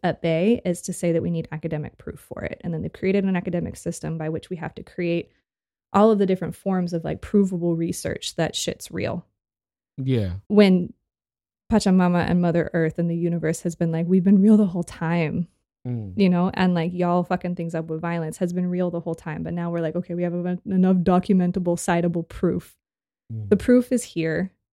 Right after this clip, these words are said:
Speaker 1: The proof that white supremacy has said, "This is my caliber of understanding of needing to be able to change my mind." It's all here. And now we're at this cataclysmic tipping point of, like, will we start to believe and see, be willing enough to see the impacts of history and do something about it?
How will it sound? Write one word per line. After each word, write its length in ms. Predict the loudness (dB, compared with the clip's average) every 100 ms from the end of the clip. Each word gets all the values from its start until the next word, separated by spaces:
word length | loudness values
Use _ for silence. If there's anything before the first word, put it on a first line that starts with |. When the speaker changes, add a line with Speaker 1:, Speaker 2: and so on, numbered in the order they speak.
| _ _ -10
Speaker 1:
The 60 | -4
proof 320 | 0 0 4
that 200 | 2 4
white 200 | 2 -2
supremacy 420 | -4 -2 -2 -4 -6
has 120 | -4
said, 160 | -6 -6
"This 140 | -4
is 140 | -6
my 100 | -6
caliber 460 | -8 -6 -4 -4 -4
of 160 | -6 -6
understanding 560 | -8 -10 -8 -6 -6
of 80 | -6
needing 220 | -8 -8
to 40 | -6
be 80 |
able 140 | -8 -8
to 80 | -12
change 340 | -8 -8 -8
my 80 | -10
mind." 460 | -10 -10 -6 -6 -8 _ _
It's 160 | -8 -6
all 180 | -8 -8
here. 420 | -8 -10 -10 -14 _ _ _ _ _ _ _ 2
And 100 | 4
now 140 | 4
we're 60 | 0
at 40 |
this 100 | -2
cataclysmic 680 | -2 -2 -2 -6 -10 -12 -14
tipping 320 | -12 -10 -10
point 300 | -10 -10 -10 -8
of, 140 | -6
like, 200 | -4 -6 -10
will 400 | -8 0 0 0
we 120 | -2
start 280 | -6 -10 -10
to 60 |
believe 400 | -10 -8 -8 -8
and 180 | -8 -10
see, 360 | -12 -16 -14 -10
be 220 | -6 -4
willing 460 | 0 2 4 2 0
enough 300 | -2 -4 -8
to 100 | -10
see 540 | -10 -6 -6 -4 -6 _ _ _ _ _ -12
the 80 | -8
impacts 380 | -8 -8 -10
of 80 | -10
history 400 | -10 -10 -12 -10
and 160 | -6 -4
do 120 | -4
something 320 | -6 -12 -14
about 260 | -10 -8 -8
it? 180 | -10